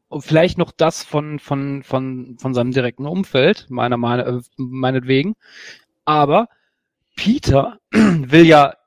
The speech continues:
nicht nur sein Leben ändern, sondern das von mehreren Menschen. Und das sehe ich, oder von Millionen Menschen sogar. Weil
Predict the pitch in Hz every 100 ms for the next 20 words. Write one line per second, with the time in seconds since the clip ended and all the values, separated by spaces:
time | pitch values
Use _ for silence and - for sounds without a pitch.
0 | _ _ _ 160 156 156 143 135 127 156
1 | 214 156 123 131 127 - 127 127 151 175
2 | 143 139 139 135 131 - 147 143 143 _
3 | - 151 147 135 123 127 143 175 - 127
4 | - 123 127 - 143 147 147 104 123 113
5 | 127 117 113 135 139 104 110 127 113 113
6 | - - _ - - - 131 143 151 240